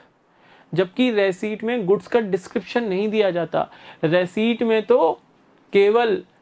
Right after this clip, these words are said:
जिस बिल या invoice के against payment किया जा रहा है या payment receive किया जा रहा है, केवल उस बिल या invoice number को state करके लिख देते हैं कि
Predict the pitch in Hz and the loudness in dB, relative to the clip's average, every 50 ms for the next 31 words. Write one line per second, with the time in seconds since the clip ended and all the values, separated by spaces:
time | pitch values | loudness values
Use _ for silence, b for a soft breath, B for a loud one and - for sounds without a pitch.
0 | _ _ - 160 151 190 262 220 - 190 170 175 208 226 247 254 240 233 262 262 | _ _ -6 -2 0 0 0 0 -2 -2 0 2 2 2 2 2 2 2 2 2
1 | - - - 202 196 202 190 175 185 190 202 226 233 214 - - 247 269 - - | 0 -2 -2 -2 -2 -2 -2 0 0 2 2 0 -2 -4 -6 -6 -4 -4 -4 -6
2 | _ - 190 190 170 165 190 202 220 226 214 190 170 - - - - - - _ | _ -4 -4 -4 -2 -2 -2 -2 -2 -2 -4 -6 -6 -8 -14 -20 -20 -20 -20 _
3 | _ _ _ b b b b b b b _ - 208 208 220 220 220 226 247 254 | _ _ _ b b b b b b b _ 0 2 2 2 2 0 0 0 -2
4 | 247 - - 226 220 220 220 226 208 175 190 185 185 190 190 185 180 185 185 185 | -2 -4 -4 -2 0 2 2 0 0 0 0 0 0 0 0 -2 -2 -2 -4 -4
5 | 185 185 185 202 214 214 220 214 - 190 185 185 190 202 220 220 202 175 180 180 | -4 -4 -4 -2 -2 -2 -2 -2 -2 -2 -2 -2 -2 -4 -4 -4 -2 -2 -2 -2
6 | - 214 220 214 190 - 202 190 196 196 202 185 185 180 180 180 175 175 170 170 | -2 -6 -6 -6 -6 -4 -2 0 0 2 0 0 0 0 0 0 0 0 0 0
7 | 170 165 175 185 185 190 190 b b b b b b b - 185 196 196 214 226 | -2 -2 -2 -2 -4 -4 -6 b b b b b b b 0 0 2 2 2 2
8 | 220 226 208 196 180 180 208 220 226 220 220 226 214 196 190 185 185 196 202 202 | 2 0 0 0 0 0 0 0 2 2 2 2 0 0 0 0 0 2 0 0
9 | - - 196 190 190 196 196 190 220 208 202 - - 190 185 185 185 - 190 175 | -2 -4 -4 -2 -2 -2 0 2 2 2 2 0 0 0 0 0 0 -4 -6 -6
10 | 170 196 190 185 175 170 180 175 175 180 175 175 185 202 214 233 226 b b b | -4 -4 -4 -4 -2 -2 -2 -4 -2 -2 -4 -2 -2 -4 -4 -6 -8 b b b
11 | b b b 180 185 185 180 170 - | b b b 0 2 2 2 -2 -4